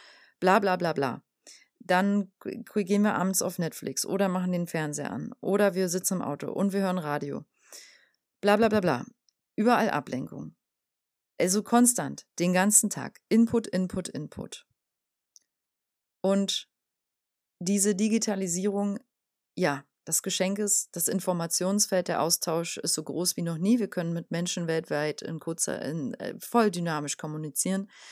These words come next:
und von allen Menschen auf der ganzen Welt quasi lernen. Darin ist das größte Potenzial, das ist Gold wert. Ich liebe das. Der große, große, große Schatten, und der ist ein bisschen größer gefühlt,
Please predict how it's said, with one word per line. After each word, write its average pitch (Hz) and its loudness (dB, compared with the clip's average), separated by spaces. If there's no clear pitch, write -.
und 175 -4
von 175 -2
allen 190 2
Menschen 180 0
auf 156 -6
der 170 0
ganzen 170 -2
Welt 160 0
quasi 156 -4
lernen. 185 2
Darin 170 0
ist 165 0
das 160 2
größte 170 -4
Potenzial, 170 0
das 180 0
ist - 2
Gold 151 0
wert. 196 -2
Ich - -4
liebe 165 -2
das. 151 -2
Der 165 2
große, 190 2
große, 170 -2
große 175 -4
Schatten, 180 0
und 165 -2
der 160 2
ist 160 -2
ein 160 -6
bisschen 156 -4
größer 180 0
gefühlt, 190 -4